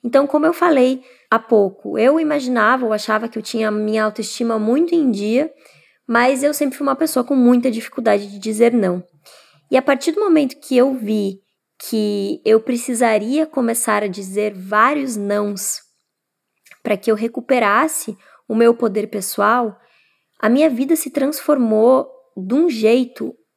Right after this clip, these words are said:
muito potente. Porque ali eu comecei a dizer sim para mim. Por isso que eu digo que viajar é tão bom. A gente aprende tanto em viagens. E quando a gente viaja de avião,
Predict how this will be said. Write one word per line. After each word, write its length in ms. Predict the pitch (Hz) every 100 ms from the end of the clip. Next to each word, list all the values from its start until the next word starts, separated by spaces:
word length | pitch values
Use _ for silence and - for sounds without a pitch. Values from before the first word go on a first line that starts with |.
| _ -
muito 720 | 233 254 277 294 285 247 247
potente. 800 | 220 208 196 185 165 185 - - _ _ _ _ _ _ _ _ _ _ _ _ _
Porque 540 | 262 240 - 277 285 - _ -
ali 600 | 254 254 247 330 349 -
eu 100 | 233
comecei 420 | 240 254 254 277
a 20 |
dizer 340 | 247 262 233 269
sim 420 | 269 - 269 330
para 280 | 359 277 320
mim. 300 | 302 247 254 _ _ _ _ _ _
Por 140 | - 269
isso 120 | 311
que 100 | 381
eu 40 |
digo 300 | 233 240 247
que 240 | 240 - 214
viajar 440 | 220 214 220 220
é 40 | 240
tão 280 | 240 262 240
bom. 360 | 196 180 175 -
A 80 | 196
gente 200 | 202 208
aprende 400 | 226 226 254 285
tanto 400 | 240 233 294 330
em 120 | 247
viagens. 760 | 196 202 185 208 208 202 - - - - - -
E 60 |
quando 200 | 247 302
a 40 | 330
gente 220 | 320 254
viaja 300 | 247 233 240
de 100 | 226
avião, 480 | 208 214 220 254